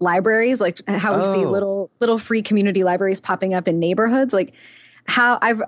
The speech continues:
Speaker 1: I, I have had the serendipitous thing happen several times where I finish the book that I'm reading as the plane lands. And I would love to be able to, like,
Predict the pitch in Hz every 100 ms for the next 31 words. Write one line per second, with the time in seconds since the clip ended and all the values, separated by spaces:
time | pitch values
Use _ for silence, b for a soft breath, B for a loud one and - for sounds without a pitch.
0 | - - 175 196 - 220 214 226 285 240
1 | 208 220 202 190 196 196 190 - 175 170
2 | 214 214 185 175 196 180 180 185 175 -
3 | 175 170 175 - 214 202 - 160 160 160
4 | 165 180 175 180 - 170 180 170 175 156
5 | 180 214 233 254 269 269 B B - 240
6 | 247 254 240 269 269 208 190 196 190 175
7 | 165